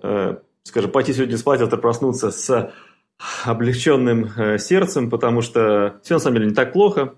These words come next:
Почитаем книжки, убедимся в этом очередной раз. То, что люди думают, что это плохо, это тоже не так плохо. Это абсолютно нормально. Пусть они себе думают.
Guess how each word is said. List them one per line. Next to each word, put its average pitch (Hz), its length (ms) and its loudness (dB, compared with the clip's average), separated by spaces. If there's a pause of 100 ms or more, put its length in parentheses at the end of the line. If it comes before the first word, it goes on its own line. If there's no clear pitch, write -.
(100)
Почитаем 101 400 -2
книжки, 127 640 -4 (100)
убедимся 120 540 -4
в 117 40 2
этом 113 220 -2
очередной 107 400 -4
раз. 101 280 -2 (180)
То, 180 100 0
что 180 120 0
люди 160 140 2
думают, 143 220 2
что 135 100 -2
это 123 100 -2
плохо, 120 460 -2
это 104 160 -8
тоже 214 240 2
не 190 80 4
так 165 200 2
плохо. 139 440 0 (580)
Это 120 200 -2
абсолютно 110 280 0
нормально. 131 440 2
Пусть 180 320 -2
они 143 180 2
себе 127 200 -2
думают. 107 520 -2